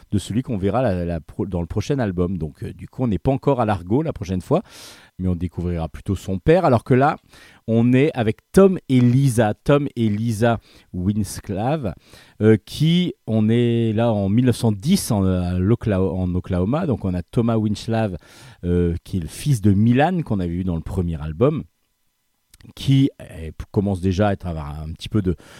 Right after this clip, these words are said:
de réputation et surtout un peu d'argent, donc, euh, qui vient de s'offrir un saloon, mais il vient découvrir qu'il devient l'héritier d'une grande marque de whisky, les whisky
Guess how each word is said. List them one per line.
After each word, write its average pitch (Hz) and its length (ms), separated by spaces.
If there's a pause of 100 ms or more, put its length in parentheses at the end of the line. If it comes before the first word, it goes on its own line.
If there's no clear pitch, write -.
(240)
de 104 140
réputation 117 840
et 110 140
surtout 107 260
un 107 60
peu 98 160
d'argent, 107 500
donc, 131 300
euh, 123 100
qui 131 480
vient 98 200
de 98 40
s'offrir 123 300
un 98 80
saloon, 143 500 (580)
mais 151 440
il 123 120
vient 120 280
découvrir 123 840
qu'il 139 560 (240)
devient 117 420
l'héritier 131 760 (420)
d'une 107 220
grande 110 500
marque 143 500
de 107 220
whisky, 135 720
les 92 280
whisky 95 440